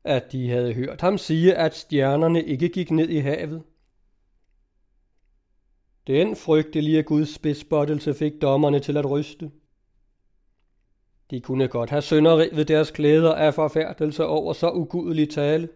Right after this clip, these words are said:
og de havde sikkert også gjort det, hvis Sadik havde kunnet betale nogle nye.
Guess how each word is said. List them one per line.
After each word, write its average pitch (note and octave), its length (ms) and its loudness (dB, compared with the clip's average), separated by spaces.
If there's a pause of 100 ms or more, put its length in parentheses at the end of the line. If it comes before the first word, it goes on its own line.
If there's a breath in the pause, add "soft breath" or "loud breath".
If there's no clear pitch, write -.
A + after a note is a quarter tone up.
(680)
og C3+ 200 2
de B2+ 120 0
havde C3 340 2
sikkert D3 320 0
også D3 240 2
gjort D#3+ 400 -4
det, D#3+ 120 -8 (480)
hvis C3 460 -6
Sadik C#3 460 -2
havde C3+ 180 0
kunnet C#3+ 280 0
betale D3 440 0
nogle C#3+ 240 0
nye. D3 280 -2